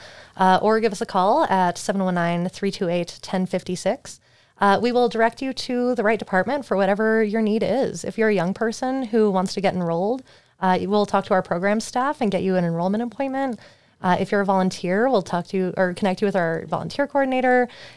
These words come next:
If you wanna talk outreach, training, Safe at Schools Coalition, you'll probably get me. Um, <laughs> but either way, we will connect you.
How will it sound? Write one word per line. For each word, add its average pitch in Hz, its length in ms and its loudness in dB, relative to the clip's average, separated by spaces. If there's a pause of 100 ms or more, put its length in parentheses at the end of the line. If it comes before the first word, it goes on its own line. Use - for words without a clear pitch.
(160)
If 240 240 2
you 262 80 -2
wanna 277 180 0
talk 277 200 0
outreach, 233 500 2
training, 254 440 -2
Safe 214 200 -2
at 208 80 0
Schools 185 300 -6
Coalition, 294 720 0
you'll 349 160 0
probably 381 240 4
get 392 120 0
me. 294 280 0 (420)
Um, 196 400 6 (240)
<laughs> 226 240 -2
but 262 180 6
either 254 240 4
way, 220 160 6
we 208 100 2
will 202 140 2
connect 170 380 -6
you. - 240 -6